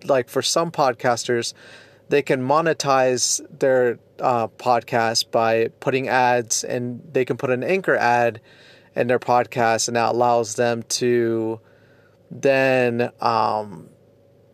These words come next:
help, I guess, help drive traffic to Anchor, and which in turn gets them some ad, ad,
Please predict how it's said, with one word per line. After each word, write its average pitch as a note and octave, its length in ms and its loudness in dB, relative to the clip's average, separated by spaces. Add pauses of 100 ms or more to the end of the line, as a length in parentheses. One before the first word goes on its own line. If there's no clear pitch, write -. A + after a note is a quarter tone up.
help, D#3 320 2 (640)
I C#3 120 2
guess, C3 460 0
help C#3 440 -2
drive B2+ 360 2
traffic B2+ 560 0
to A#2+ 340 -2
Anchor, D#3 600 0 (400)
and B2+ 160 0
which C3 160 -2
in C3 100 -2
turn B2+ 280 0
gets A#2+ 340 -2
them A#2 480 -4 (300)
some B2+ 580 -2
ad, B2+ 320 2
ad, B2+ 220 -2